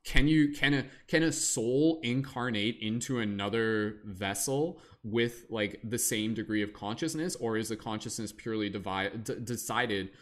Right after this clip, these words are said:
based on, like, the cognitive abilities of the brain and, you know, like, the, the gray matter and everything like that? But imagine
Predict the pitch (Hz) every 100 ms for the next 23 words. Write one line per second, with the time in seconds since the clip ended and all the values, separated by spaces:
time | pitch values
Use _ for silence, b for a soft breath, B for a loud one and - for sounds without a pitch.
0 | B B - 113 110 107 101 95 104 -
1 | 107 104 104 98 95 98 101 98 95 95
2 | 95 90 95 95 98 98 92 92 90 90
3 | 104 98 95 92 87 98 95 101 92 98
4 | 98 104 92 90 92 92 92 95 98 92
5 | 90 95 92 90 104 113 131 151 104 98
6 | 92